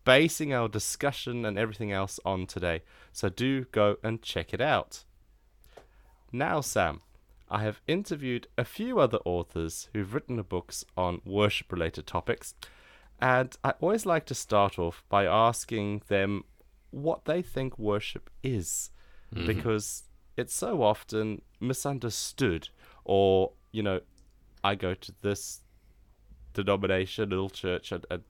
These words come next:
Speaker 1: worship equals this,
Speaker 2: Yeah.
Speaker 1: or we, uh, worship is that, or,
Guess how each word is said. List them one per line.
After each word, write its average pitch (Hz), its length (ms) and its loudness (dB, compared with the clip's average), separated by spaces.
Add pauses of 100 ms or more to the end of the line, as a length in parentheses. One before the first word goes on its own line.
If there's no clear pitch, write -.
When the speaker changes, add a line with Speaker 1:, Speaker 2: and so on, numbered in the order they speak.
(200)
Speaker 1:
worship 98 320 -2
equals 101 280 -6
this, 123 280 2
Speaker 2:
Yeah. 101 180 -6
Speaker 1:
or 90 260 0 (200)
we, 95 220 -2
uh, 101 60 0
worship 92 380 -2
is 101 180 -6
that, 110 460 0 (160)
or, 85 320 -2